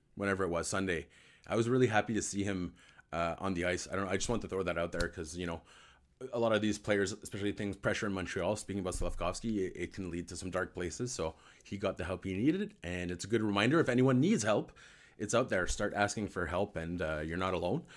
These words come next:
So, uh, Michael McCarron was a really good, uh, example of that. I'm just happy to see him smiling and playing hockey. You know what I mean? 'Cause at one point in Laval, he stopped smiling, and that's a really bad sign for hockey players.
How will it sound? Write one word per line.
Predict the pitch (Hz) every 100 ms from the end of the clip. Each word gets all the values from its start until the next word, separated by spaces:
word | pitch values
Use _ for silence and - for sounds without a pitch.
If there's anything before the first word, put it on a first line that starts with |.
| -
So, | - 87 82 80
uh, | 80 82
Michael | 85 85 92
McCarron | 85 90 107
was | 98
a | 85
really | 85 92
good, | 82 85 80 78
uh, | 73
example | 90 87 87 101 92
of | 78
that. | 78
I'm | 87
just | 101 - -
happy | 92 92 104
to | 98
see | 101
him | 87
smiling | - 92 95 92 87
and | 82 - -
playing | - 92
hockey. | 82 90 - 76 -
You | 87
know |
what | 82
I |
mean? | 87 95
'Cause | 92 82 - - - - -
at | 107
one | 135
point | 147 135
in |
Laval, | 107 98 98 107 95
he | 110 98
stopped | 98 90
smiling, | - 87 90 120
and | 98
that's | 92 90
a |
really | 90 85
bad | 82 80 76
sign | 85 82
for | 85
hockey | 80 87 -
players. | 73 65